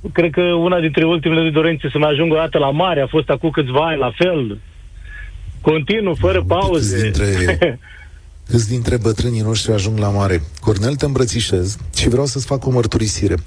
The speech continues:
Speaker 2: Am discutat înainte de această emisiune și am vrut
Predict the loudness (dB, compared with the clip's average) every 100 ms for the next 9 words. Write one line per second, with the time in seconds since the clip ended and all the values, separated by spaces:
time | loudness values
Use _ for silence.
0 | -6 -8 -8 -12 -2 0 2 0 0 0
1 | 0 0 0 0 0 -2 -2 0 0 0
2 | 0 0 0 0 0 0 -2 -2 0 0
3 | 0 0 0 0 0 0 2 2 0 0
4 | 0 0 -2 -4 -8 -14 -14 -12 -14 -14
5 | -14 -14 -14 -14 -14 -16 -16 -2 2 2
6 | 2 2 2 0 -4